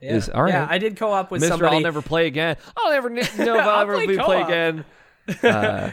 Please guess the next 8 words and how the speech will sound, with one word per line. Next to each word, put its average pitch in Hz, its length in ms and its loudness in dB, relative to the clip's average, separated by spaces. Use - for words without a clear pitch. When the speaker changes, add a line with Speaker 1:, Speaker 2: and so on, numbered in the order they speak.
Speaker 1:
Co-op's 180 440 -4
fun. 143 280 -6
Speaker 2:
Yeah. - 160 4
Speaker 1:
I - 20 -2
played 196 240 -2
with 175 420 -2
a 151 200 -2
friend, 135 560 -4